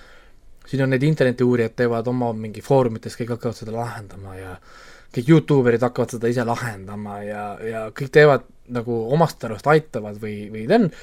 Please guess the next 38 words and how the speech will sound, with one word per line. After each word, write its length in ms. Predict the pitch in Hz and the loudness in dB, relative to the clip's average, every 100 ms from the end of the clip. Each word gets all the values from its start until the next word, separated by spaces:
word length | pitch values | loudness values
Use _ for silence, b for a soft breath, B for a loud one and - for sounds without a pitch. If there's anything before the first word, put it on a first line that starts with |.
| B - | B 2
tegelikult 240 | 151 131 | 2 2
kõik 100 | 139 135 | 0 -4
kasutavad 460 | 123 - 117 113 | -4 -6 -2 4
ära 120 | 151 123 | 4 6
teiste 240 | 123 120 127 | 0 -2 -6
inimeste 280 | 113 113 - | -6 -8 0
traagikat, 520 | 139 135 123 123 117 - | 2 2 -2 -8 -8 -8
eh, 140 | 113 110 104 117 113 | -6 -6 -10 -10 -10
ja 140 | 110 110 | -8 -6
inimesed 280 | 117 113 - | -4 -6 -6
teevad 240 | 113 107 - | -8 -8 -10
tegelikult 400 | 110 107 - 113 | -10 -12 -10 -10
uurimistöö 480 | 110 107 107 - 123 | -8 -10 -14 -8 -8
raskemaks 400 | 123 113 101 107 | -8 -12 -14 -6
ja 60 | |
keerulisemaks, 580 | 113 110 104 101 98 - | -4 -4 -6 -10 -14 -4
samal 300 | 156 151 123 | 0 0 0
ajal 200 | 117 113 | -4 -4
mõni 160 | 131 160 | -2 -2
aitab, 280 | 165 - - - - - _ - - | -4 -6 -20 -20 -20 -20 _ -18 -16
on 120 | 85 | -16
ju. 80 | - B B B B | -20 B B B B
Nii 100 | 151 | -2
et 80 | 139 175 | 2 4
selles 140 | 160 | 4
mõttes, 200 | 151 135 - | 0 -8 -4
et, 160 | 151 | 0
eh, 80 | 135 131 | 2 2
siin 160 | 147 139 | 0 0
on 320 | 131 143 131 - - - | -2 -6 -8 -18 -20 4
palju 340 | 156 170 131 139 | 6 8 8 6
asju, 200 | - 123 | 4 -2
siin 140 | 120 | -6
on 60 | 110 | -8
suur 360 | - 165 151 123 | -4 -2 -2 0
kaos, 480 | 127 123 110 110 - b b b b b _ _ _ - B B B B | 0 0 -2 -6 -16 b b b b b _ _ _ -12 B B B B
petmine, 420 | 147 139 139 127 120 | 2 2 0 0 4
valetamine, 640 | 135 123 120 120 120 | 4 2 -4 -4 -4